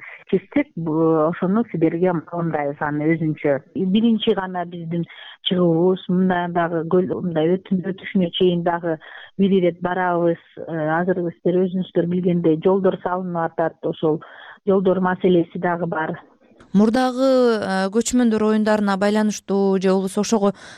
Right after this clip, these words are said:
Speaker 2: айырма жараткан бөлүгү, э, кандай болот?
Speaker 1: М, э, эң негизинен бизде деген бу мурунку оюндарга чечилбеген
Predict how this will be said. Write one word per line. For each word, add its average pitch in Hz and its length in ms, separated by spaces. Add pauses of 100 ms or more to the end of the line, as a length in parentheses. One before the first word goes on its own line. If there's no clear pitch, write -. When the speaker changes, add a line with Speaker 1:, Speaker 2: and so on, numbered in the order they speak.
(120)
Speaker 2:
айырма 233 340
жараткан 220 480
бөлүгү, 226 480
э, 170 540
кандай 226 340
болот? 165 340 (240)
Speaker 1:
М, 175 460
э, 170 80 (240)
эң 240 160
негизинен 220 480
бизде 196 320
деген 190 500
бу 175 360
мурунку 202 540
оюндарга 190 600 (560)
чечилбеген 208 800